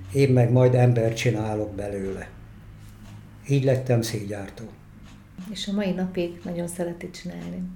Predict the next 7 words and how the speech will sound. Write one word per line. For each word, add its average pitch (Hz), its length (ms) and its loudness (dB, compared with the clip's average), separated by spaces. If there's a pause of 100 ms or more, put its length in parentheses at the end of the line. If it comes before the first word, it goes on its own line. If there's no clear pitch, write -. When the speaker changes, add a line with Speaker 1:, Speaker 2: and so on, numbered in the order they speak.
(100)
Speaker 1:
Igen. 120 480 0 (880)
Speaker 2:
Készít 202 360 -2
is 233 180 -2
még 196 200 0
ma 185 100 0
is 214 240 -2
dolgokat? 214 600 -6